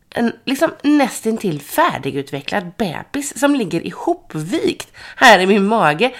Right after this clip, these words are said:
och sprattlar runt, sparkar med sina små ben och rör på sina små armar. Nu är vi inne i vecka tjugosex och han är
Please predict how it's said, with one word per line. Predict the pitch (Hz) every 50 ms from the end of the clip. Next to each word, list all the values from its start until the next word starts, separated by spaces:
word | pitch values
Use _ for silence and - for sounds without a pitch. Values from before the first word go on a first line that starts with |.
| -
och | - - - - 247 - 214
sprattlar | - - - 226 226 208 - - - 190 185
runt, | 180 240 320 285 196 151 139 -
sparkar | - - - 277 262 247 240 214 - - 233
med | 233 233 226
sina | 220 233 233 226
små | 214 220 233 240
ben | 220 185 170 - 220 220 220 220 220 226 220 220 214 214 214
och | 208 202 202 202 - - - - - -
rör | - 208 214 226 220 220 214 220
på | 214 220 214
sina | - - 214 202 196
små | 175 190 190
armar. | - - 226 196 175 170 165 185 202 220 - - - _ _ _ _ _ _ _ - - - - - - - -
Nu | 226 233 254 254 294 311
är |
vi | 302 269 214 196
inne | 190 - 220 190 170 156
i | 147 143 - -
vecka | - 151 143 147 170 156 - - - 160
tjugosex | 151 - - 190 - - - - 330 330 - - - - - - -
och | 226
han | 226 226 226 226 226 220
är | 196 165 160 147